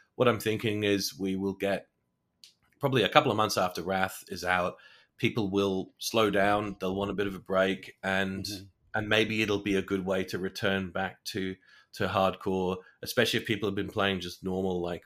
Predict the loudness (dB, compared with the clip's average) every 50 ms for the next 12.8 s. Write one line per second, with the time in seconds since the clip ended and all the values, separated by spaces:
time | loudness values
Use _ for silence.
0 | _ -14 -12 -12 -12 -10 -10 -6 -2 0 2 4 4 2 0 -2 -4 -6 -6 -8
1 | -8 -8 -6 -4 -4 -4 -4 -6 -8 -10 -8 -8 -8 -4 -2 0 0 0 0 -2
2 | -6 -10 _ -20 -20 -20 -20 -20 _ -10 -2 0 0 0 2 0 0 0 0 -2
3 | -2 -2 0 2 2 2 0 0 0 0 0 0 0 -4 -4 -2 -2 -4 -4 -2
4 | -2 0 0 0 0 -2 -4 -4 -2 2 2 2 2 0 -4 _ -20 -18 _ -8
5 | -8 -8 -4 0 2 2 2 2 0 0 0 0 0 -2 -2 -2 -2 0 0 0
6 | 0 0 -2 -4 -6 -10 -6 -2 -2 -2 -2 -2 -4 -6 -6 -4 -4 -4 -4 -2
7 | 0 0 0 0 -2 -2 0 0 0 0 0 -2 -6 _ -20 -20 -20 _ _ -8
8 | -6 -4 -4 -6 -6 -6 -6 -4 -4 -2 -2 -2 -2 -2 -2 -2 -2 -4 -6 -10
9 | -12 -16 -20 -20 _ _ _ _ -8 -4 -2 0 2 4 4 4 4 2 -2 -4
10 | _ -8 -8 -8 -6 -4 -2 -2 -2 0 -2 -2 -2 -2 -4 -4 -8 -8 -6 -6
11 | -4 -4 -2 -2 -2 -2 -4 -6 -4 -4 -2 -2 -2 -2 -4 -4 -6 -6 -4 -4
12 | -4 -4 -4 -6 -6 -6 -8 -16 -12 -8 -6 -4 -4 -4 -4 -6